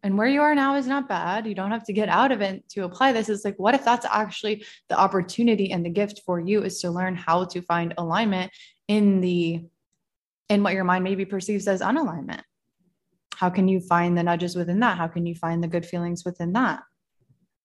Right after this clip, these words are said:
And what if that opens up more options and more possibilities to realize that, oh, this thing wasn't actually dictating my feelings and my freedom. I actually had the freedom to create my own feelings within this, to follow my own nudges within this.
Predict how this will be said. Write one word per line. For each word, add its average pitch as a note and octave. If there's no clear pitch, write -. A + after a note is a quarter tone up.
And E3+
what F3+
if F3+
that F3+
opens F3+
up D#3+
more E3
options E3
and E3
more E3
possibilities F#3
to F3
realize F3
that, E3+
oh, F3+
this F3
thing F3
wasn't F3
actually E3+
dictating F3
my F3+
feelings E3+
and E3
my D#3+
freedom. E3+
I E3+
actually E3+
had E3
the F3+
freedom F3
to F3+
create E3+
my E3
own E3
feelings D#3+
within D#3+
this, -
to F3
follow D#3+
my D#3
own D3+
nudges D#3
within E3+
this. -